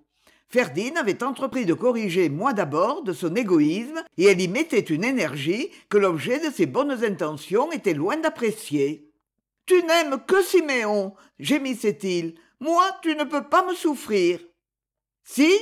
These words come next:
je t'aime. Est-ce que je m'occuperai de toi sans cela ? » répétait-elle sévèrement. «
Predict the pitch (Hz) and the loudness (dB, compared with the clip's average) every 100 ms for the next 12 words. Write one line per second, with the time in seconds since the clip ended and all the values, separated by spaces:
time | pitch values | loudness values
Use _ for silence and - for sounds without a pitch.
0 | 359 254 330 233 185 165 156 143 - - | 0 -2 -2 2 2 2 0 -10 -6 -2
1 | 285 320 233 196 254 277 415 339 294 226 | 0 2 2 2 2 2 0 2 2 2
2 | 214 190 269 403 392 294 233 185 185 311 | -2 2 2 2 -4 -4 -2 0 2 0
3 | - - _ - 220 226 196 - 262 247 | -4 -18 _ -4 -2 0 -2 0 0 0
4 | 170 277 247 196 170 156 151 156 - | -2 -2 -2 -2 -2 -2 -4 -8 -18